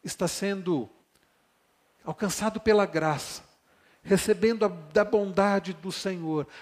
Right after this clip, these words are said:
amado por Deus, pode viver nessa sociedade cobrando alguma coisa dos outros? Eu citei na semana passada sobre a parábola, que ficou conhecida como a parábola do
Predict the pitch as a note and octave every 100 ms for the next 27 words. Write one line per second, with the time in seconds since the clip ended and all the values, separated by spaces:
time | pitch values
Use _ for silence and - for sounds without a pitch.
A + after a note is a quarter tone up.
0 | - F#3 G#3 G#3 A#3 B3 F#3+ F#3+ A3 F3
1 | D#3+ D3+ C3 - - - _ _ _ _
2 | - E3+ E3+ E3 D#3 F3 E3+ D3+ E3 -
3 | E3+ - F3+ D#3 D3+ D3 D3 - D3 E3
4 | D#3 D3 D3 C#3+ - C#3+ C3+ C3+ B2+ C#3+
5 | C#3 _ - - _ _ _ _ _ _
6 | _ _ _ _ _ _ _ _ _ _
7 | _ - D3 F3 - D#3+ D3+ C#3 C3 D#3+
8 | D3+ C#3+ C#3+ - E3+ D#3 C#3 - C#3+ C#3
9 | - C#3 C#3+ C3+ B2+ G2+ _ _ _ _
10 | _ _ _ _ - E3 D#3 D#3 - D3
11 | C#3 D3 C3+ C#3+ D3 D3 C3+ B2 A#2+ C3
12 | A#2+